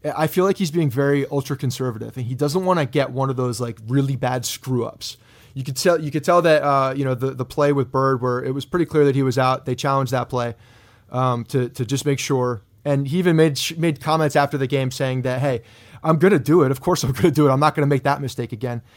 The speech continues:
I felt like this was also a very conservative play. Sevy says he's fine. They pull him anyway. Uh, Joe says after the game, "I'm not gonna go out there. Uh, I'm gonna be conservative." He's a young guy throwing a lot of innings. I don't know.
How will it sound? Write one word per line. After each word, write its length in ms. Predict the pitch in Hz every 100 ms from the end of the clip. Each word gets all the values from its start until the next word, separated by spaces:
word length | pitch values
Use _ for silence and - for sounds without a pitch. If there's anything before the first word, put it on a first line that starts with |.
| - _ -
I 120 | 170
felt 240 | - 196
like 200 | 226 233
this 200 | 208 202
was 320 | 196 180 139 -
also 480 | 156 175 - 175 156
a 140 | 147 131
very 220 | 151 156
conservative 760 | 147 127 - 160 147 143 113 - _ _ -
play. 420 | - 139 135 170 - - -
Sevy 320 | - 165 190
says 240 | - 160 156
he's 140 | 156
fine. 440 | - 135 143 170 165 -
They 100 | 131
pull 260 | 147 139
him 80 | 135
anyway. 400 | 143 147 120 107 _ _ _
Uh, 220 | 139 131 - 165 139
Joe 240 | 135 160
says 220 | 160 151
after 240 | 147 147 143
the 100 | 131
game, 300 | 143 147 139
"I'm 160 | 147 147
not 240 | 151 160
gonna 160 | 160 151
go 160 | 143
out 200 | 135 135
there. 280 | 135 131 127 _ _ - 135
Uh, 220 | 123 120
I'm 120 | 135
gonna 180 | 127 143
be 140 | 147
conservative." 480 | 135 139 143 131 131
He's 120 | 123
a 40 | 113
young 280 | 123 143 135
guy 360 | 131 131 131
throwing 280 | 131 135 143
a 40 |
lot 160 | 135 135
of 80 | 135
innings. 420 | 131 127 127 - -
I 100 | 147
don't 120 | 147
know. 180 | 143 123